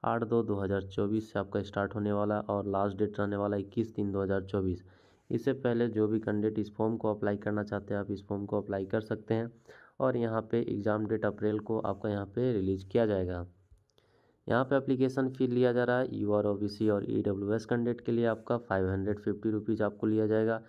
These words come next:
एस सी एस टी कैंडिडेट के लिए भी आपका फ़ाइव हंड्रेड फिफ्टी रुपीज़ आपको यहाँ पे लिया जाएगा।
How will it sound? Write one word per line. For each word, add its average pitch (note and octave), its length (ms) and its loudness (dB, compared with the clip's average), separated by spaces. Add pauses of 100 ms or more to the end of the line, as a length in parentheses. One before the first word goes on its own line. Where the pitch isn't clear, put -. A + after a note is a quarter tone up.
(300)
एस A2+ 180 -2
सी C3 80 2
एस B2+ 160 0
टी B2+ 80 0
कैंडिडेट A#2+ 420 0
के A#2+ 60 -2
लिए A2+ 180 0
भी A#2 240 2
आपका A2 380 0 (480)
फ़ाइव G#2+ 240 2
हंड्रेड G#2+ 240 0
फिफ्टी G#2 320 -2
रुपीज़ G#2 320 0
आपको G#2 240 0
यहाँ G#2 160 0
पे G#2 140 -2
लिया A2 200 2
जाएगा। F#2 320 0